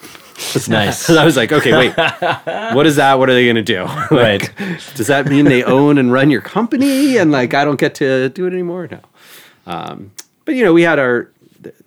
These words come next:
Speaker 1: th-, uh, there's a lot of challenges with, with raising venture capital and going into that world too. You know, it,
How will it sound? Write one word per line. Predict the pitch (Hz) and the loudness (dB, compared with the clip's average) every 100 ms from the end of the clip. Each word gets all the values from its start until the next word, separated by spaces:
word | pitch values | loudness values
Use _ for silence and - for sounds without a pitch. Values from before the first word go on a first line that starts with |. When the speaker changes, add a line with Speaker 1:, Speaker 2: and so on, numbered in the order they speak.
| _ _ _ | _ _ _
Speaker 1:
th-, | 110 - _ | -18 -18 _
uh, | 107 101 78 147 165 | -20 -18 -20 -10 -2
there's | 175 | 0
a | 190 | 0
lot | 165 | -2
of | 131 | -2
challenges | 131 123 104 98 90 | -4 -2 -4 -8 -10
with, | 101 - - | -12 -14 -16
with | 107 107 _ _ _ _ _ _ | -16 -16 _ _ _ _ _ _
raising | 107 110 104 104 98 95 95 90 - _ _ _ _ | -10 -6 -6 -6 -8 -8 -10 -14 -18 _ _ _ _
venture | 107 98 95 | -10 -10 -10
capital | 98 92 90 95 92 90 90 | -12 -10 -10 -10 -8 -10 -12
and | 87 87 87 87 - - | -18 -18 -18 -16 -16 -14
going | - 95 95 | -10 -10 -10
into | 90 | -12
that | 101 85 | -12 -12
world | 98 90 90 - | -12 -12 -14 -14
too. | - - 147 104 98 | -10 -4 0 0 -2
You | 95 | -6
know, | 95 | -8
it, | 92 | -12